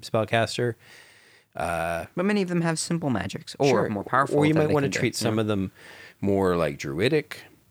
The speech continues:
Speaker 2: Sure.
Speaker 1: Or, um, or maybe even, like, if the, you look at the way the fire giants behave in their forges, it might be more of clerics even in a way.
Speaker 2: Yeah.
Speaker 1: So, you know,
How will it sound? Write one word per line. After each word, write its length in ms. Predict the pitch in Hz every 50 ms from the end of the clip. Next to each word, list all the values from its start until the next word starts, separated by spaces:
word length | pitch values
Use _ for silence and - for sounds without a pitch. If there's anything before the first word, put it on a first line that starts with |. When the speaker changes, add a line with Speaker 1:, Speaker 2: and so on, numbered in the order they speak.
| _ _ _ _
Speaker 2:
Sure. 260 | - - - - 127 - -
Speaker 1:
Or, 560 | - 165 160 - 151 147 147 - - - - - - _ _ _ _ _ _ _ _ _ _ _ _ _ _ _ _ - -
um, 420 | - 85 82 - - 78 78 80 -
or 240 | - 95 98 95 92
maybe 280 | 92 95 98 98 104
even, 200 | 101 98 101 98
like, 240 | 95 95 92 - -
if 240 | 67 95 - - -
the, 300 | - 95 92 90 87 82
you 80 | 82 92
look 220 | 95 95 - -
at 60 | 101 -
the 60 | 92
way 140 | 87 87 87
the 300 | 82 82 80 78 71 -
fire 300 | - - 87 107 143 147
giants 380 | 104 76 69 69 67 - - -
behave 580 | - - - 78 69 69 65 69 80 - _ _ _ _ _ _ _ _ _ -
in 140 | - 80
their 100 | 76 69
forges, 720 | - - - 156 180 165 - 76 69 65 67 - - - - -
it 100 | - 95
might 220 | 92 95 92 90
be 60 | 98 90
more 180 | 87 87 85
of 100 | 78 73
clerics 760 | - - - 92 123 120 - - - - - - - - - - _ _ _ - -
even 400 | 82 78 69 69 65 64 65 60
in 160 | 60 80 78
a 60 | 73
way. 320 | 65 69 65 53 50 - -
Speaker 2:
Yeah. 200 | 107 98 95 107
Speaker 1:
So, 360 | 135 - 110 98 92 92 87 - - - - - - - - _ _ _ -
you 80 | 135 123
know, 220 | 113 110 92 139